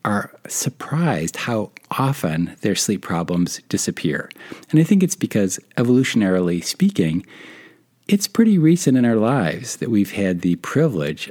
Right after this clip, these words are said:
of sitting for most of the day, and our bodies just aren't that tired. So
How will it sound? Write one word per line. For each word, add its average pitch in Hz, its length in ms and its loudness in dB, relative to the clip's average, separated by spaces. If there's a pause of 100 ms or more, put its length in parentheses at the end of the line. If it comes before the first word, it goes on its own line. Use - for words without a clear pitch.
of 87 200 -4
sitting 113 540 0 (260)
for - 160 -2
most 80 340 0
of 87 60 -2
the 82 80 -2
day, 76 300 -6 (400)
and 139 100 0
our 135 80 2
bodies 151 500 0
just - 220 -2
aren't 123 220 0
that 135 200 -2
tired. - 640 -2 (380)
So 95 440 0